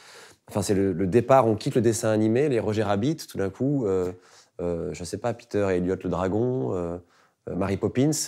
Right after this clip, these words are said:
euh, dans laquelle, euh, enfin, le, les dessins animés pénètrent dans, dans le film. Ça aussi, c'est des, des, des émotions, euh, d'enfance, euh, particulières, parce qu'on quitte l'enfance, on arrive dans un cinéma avec des acteurs réels, avec des émotions, euh, réelles, on les voit vivre.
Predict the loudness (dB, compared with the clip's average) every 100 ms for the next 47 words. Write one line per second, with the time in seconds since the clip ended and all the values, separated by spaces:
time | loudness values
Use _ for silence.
0 | -6 -6 -4 -4 -2 -2 0 0 2 0
1 | 0 -4 -6 -6 -6 -4 -4 -6 -2 -2
2 | 0 2 4 4 4 2 2 -2 -2 0
3 | 0 0 -2 -2 -2 0 -4 -8 _ _
4 | -6 -4 -2 -2 -2 0 0 0 0 -4
5 | -4 -6 -4 -6 -2 0 2 2 0 -4
6 | -6 -8 _ _ _ _ -8 -4 -2 -2
7 | -2 -4 -4 -6 -6 -10 -12 -10 -6 -6
8 | -6 -6 -2 -2 -4 -12 _ _ _ _
9 | -16 -12 -10 -6 -4 -2 -2 0 0 -2
10 | -4 -2 0 2 2 2 0 -2 -2 0
11 | 0 0 -2 -4 -4 -4 -6 -8 -8 -6
12 | -4 -4 -4 -6 -8 -8 -4 0 0 0
13 | -4 -2 -2 0 -2 -4 -2 -2 -2 -2
14 | -4 -4 -4 -4